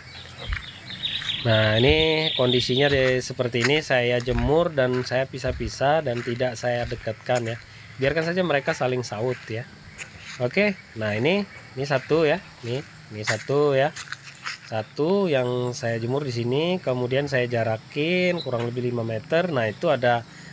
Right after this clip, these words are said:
satu lagi, ya. Ini jaraknya kurang lebih lima meter dan dihalangi oleh, eh, bunga, ya. Nah, ini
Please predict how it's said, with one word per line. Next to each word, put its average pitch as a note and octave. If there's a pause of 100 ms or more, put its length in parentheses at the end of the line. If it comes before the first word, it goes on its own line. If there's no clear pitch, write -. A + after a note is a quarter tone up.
satu B2
lagi, D#3+
ya. F3 (400)
Ini -
jaraknya A#2
kurang C#3+
lebih C#3+ (340)
lima C3+
meter C3+
dan C3+
dihalangi B2+
oleh, C3+ (680)
eh, B2+ (240)
bunga, C3
ya. A#2 (560)
Nah, A2
ini A2+